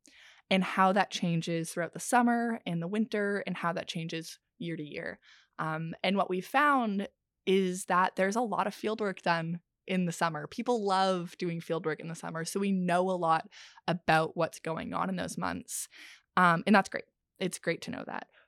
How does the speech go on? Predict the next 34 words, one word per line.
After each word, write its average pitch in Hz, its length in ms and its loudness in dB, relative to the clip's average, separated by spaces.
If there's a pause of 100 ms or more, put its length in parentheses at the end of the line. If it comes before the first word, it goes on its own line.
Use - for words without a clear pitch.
(120)
But 180 200 8
we 208 140 4
don't 180 380 4
know 156 300 -2
a - 60 -6
lot - 340 -6
about - 260 -4
what's - 140 -6
happening - 420 -4
in - 80 -8
the - 80 -8
winter. 185 640 -2
And 175 380 -4
interestingly, 185 760 0
in 170 100 -4
the 180 80 -4
winter, 196 580 4 (480)
the 214 120 6
winter 202 440 2
is 190 240 0
very 170 340 0
variable 185 520 -2
from 220 180 2
year 226 200 2
to 226 60 0
year, 226 380 -2 (100)
whereas 190 280 4
the 196 80 0
summer, 180 600 -2 (280)
we 190 120 2
get 170 220 -2
really 170 220 -2
similar 165 440 -6
conditions. - 800 -12